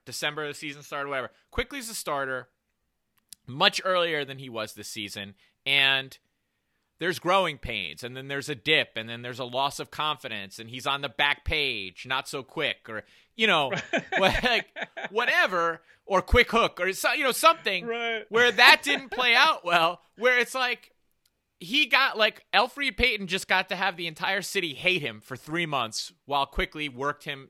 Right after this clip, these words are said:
Speaker 1: his, himself up, where he could step in, and by the time he stepped in, it was, like, off to the races. We wouldn't have to go through this, like, "Was it the right time yet? I don't know." Like,
Speaker 2: Yeah, yeah.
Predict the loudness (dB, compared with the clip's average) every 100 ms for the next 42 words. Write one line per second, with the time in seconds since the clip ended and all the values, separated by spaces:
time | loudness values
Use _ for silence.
0 | _ -10 -10 -8 -10 -12 -8 -6 -6 -4
1 | -2 -2 -4 -8 -8 -10 _ _ -12 -8
2 | -8 -8 -2 0 0 0 -2 -4 -12 _
3 | _ -8 -2 0 0 -4 -10 -10 -6 -6
4 | -6 -10 -12 -8 -8 -8 -8 -8 -8 -14
5 | _ _ _ _ -6 -4 -8 -8 -4 -4
6 | -6 _ 0 0 -2 -10 -10 -10 -10 -14
7 | -18 -20 -20 _ _ _ -2 -2 -2 -6
8 | -6 -6 -12 -12 -12 -14 -12 -12 -8 -8
9 | -8 _ _ _ _ _ _ -12 -12 -12
10 | -10 -8 -8 -8 -10 -8 -6 -4 -4 -6
11 | -8 -10 -10 -8 -8 -8 -8 -10 -8 -6
12 | -6 -8 -10 -12